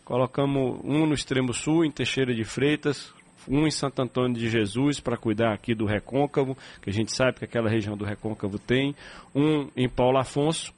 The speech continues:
e outro no meio oeste, na região de Bom Jesus da Lapa. Então, você já cria isso, já coloca mais efetivo nesses lugares. E aí é investimento, não só em homens, que policial não é jagunço, policial é um ser humano também,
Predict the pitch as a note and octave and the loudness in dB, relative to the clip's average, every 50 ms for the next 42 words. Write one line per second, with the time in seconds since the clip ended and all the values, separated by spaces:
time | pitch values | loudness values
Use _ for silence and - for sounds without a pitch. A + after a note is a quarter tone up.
0 | _ - - F#3 A#3+ B3 A#3+ - - F3+ E3+ E3 F3 F#3 F#3+ E3+ D3 C#3+ D3 E3 | _ -6 -2 0 0 0 -2 0 0 0 2 4 4 4 4 4 4 4 4 2
1 | E3 - - - E3+ D#3+ C#3 D3+ D#3 C#3 C#3+ D3+ D#3 D3+ D3+ C#3 D3+ D#3 D#3 D#3 | 0 -2 -6 -6 -4 -2 0 0 0 0 0 -2 -2 -2 -2 0 0 0 2 2
2 | D3+ C3+ D3 D3 D3+ F3 F3+ C#3 B2+ A#2+ A2 - - G2 - - - - - - | 2 2 0 0 0 0 2 2 2 0 -2 -4 -8 -12 -12 -14 -18 -20 -20 -20
3 | - - _ - F#3 G3 G#3+ A3 - G#3 G3+ E3+ F#3 G#3 G#3 - - - - _ | -20 -20 _ -2 0 0 0 0 0 0 2 2 2 0 -2 -4 -10 -20 -10 _
4 | - E3 F3+ G#3 A#3 A3 D3+ C3+ A#2+ G#2+ G2 - - - F#2+ A2 A#2+ - - C3+ | -2 0 0 2 2 4 4 4 2 0 -2 -4 -8 -10 -8 -8 -8 -4 -2 0
5 | C3+ D3 E3 F3 - D3+ C#3+ C#3+ D3 C#3+ B2 C3+ B2 - B2 A2 - - B2+ A#2 | 2 2 2 2 0 0 0 2 0 0 0 -2 -2 -4 -6 -6 -2 0 0 0
6 | G#2+ A2+ A2+ A2+ G#2+ - - G2 G2+ G#2+ G#2+ F#2+ G#2 G2 F2 E2 E2+ - - - | 0 0 -2 -2 -2 -4 -6 -4 -4 -2 -2 0 0 -2 -2 -4 -8 -10 -14 -16
7 | - - - - - - - - A4 G4+ G4 F#4+ F#4 F#4 F#4+ F#4+ F4+ F4+ F#4 - | -18 -20 -20 -20 -20 -20 -4 0 2 4 4 6 4 6 4 4 4 4 2 2
8 | - - F#4+ E4 A3+ F3+ D3+ - - - C#3 - _ - - _ _ _ - F#3+ | 2 2 2 4 4 2 2 0 -4 -12 -20 -20 _ -20 -20 _ _ _ -2 0
9 | A3+ A#3+ G3+ - - - D3+ D3 D3 D3 C#3 C#3 D3 E3+ A3+ C#4+ C#4 - - - | 0 0 0 0 0 2 2 4 4 2 2 2 2 2 0 -2 -4 -6 -8 -14
10 | - _ _ - B2 - - C3 B2 A#2+ - - C3 A#2+ A#2+ A2+ A#2 A2 A2 A2+ | -18 _ _ -4 -4 -2 0 0 0 0 0 0 2 2 2 2 2 0 0 0
11 | G#2 B2 A#2+ G#2+ G2+ G#2+ C#3 G3 - - - - G#2 G2 - - G#2 G#2+ A2 G#2+ | 0 0 -2 -2 -4 -6 -6 -8 -10 -10 -6 -6 -6 -4 -4 -2 -2 0 -2 -2
12 | - - A2+ A2 A2 G#2+ G#2+ G#2+ G2+ G2+ - - B2+ B2 A2+ A#2 B2 D#3+ | 0 0 0 2 2 0 0 -2 -2 -4 -2 0 0 2 2 2 0 -2